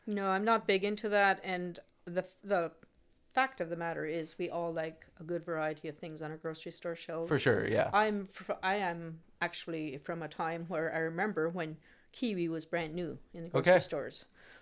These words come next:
Speaker 1: I remember when pineapple were not available all year.
Speaker 2: Yeah.
Speaker 1: Things like that.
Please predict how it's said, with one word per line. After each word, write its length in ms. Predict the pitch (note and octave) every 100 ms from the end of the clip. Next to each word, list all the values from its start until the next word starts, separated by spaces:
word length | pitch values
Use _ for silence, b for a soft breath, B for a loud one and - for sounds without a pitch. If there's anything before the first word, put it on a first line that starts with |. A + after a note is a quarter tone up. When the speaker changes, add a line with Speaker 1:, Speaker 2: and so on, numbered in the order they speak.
| b
Speaker 1:
I 80 | F#3
remember 460 | F#3 F#3 G3+ F3+
when 180 | D#3 D#3+
pineapple 500 | E3 F3+ D#3+ C#3+ D3+
were 320 | D#3+ D3+ D3 -
not 240 | F3+ D#3+ -
available 440 | E3+ D3+ D3+ D3
all 180 | D3 D3+
year. 180 | E3 C3+
Speaker 2:
Yeah. 220 | C#3 -
Speaker 1:
Things 320 | - F3+ E3
like 160 | E3 -
that. 260 | D#3+ D3+